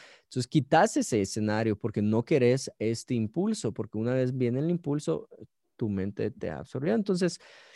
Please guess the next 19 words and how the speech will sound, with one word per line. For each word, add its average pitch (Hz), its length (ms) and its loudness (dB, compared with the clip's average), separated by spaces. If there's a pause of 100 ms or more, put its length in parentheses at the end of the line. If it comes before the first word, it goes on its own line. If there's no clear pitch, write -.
(160)
em, 135 1080 6 (120)
eso 196 300 4
sería, 185 680 2 (260)
eso 170 240 0
sería. 160 560 2
Las 135 240 0
fantasías 139 540 0
es 165 60 0
muy 160 180 2
probable 165 380 2
que 139 120 -2
regresen 135 760 2 (960)
porque 139 340 4
le 117 200 6
diste 143 520 2
pensamientos 135 1160 0
a 95 140 -4
esos 110 280 -6
impulsos. 120 540 -6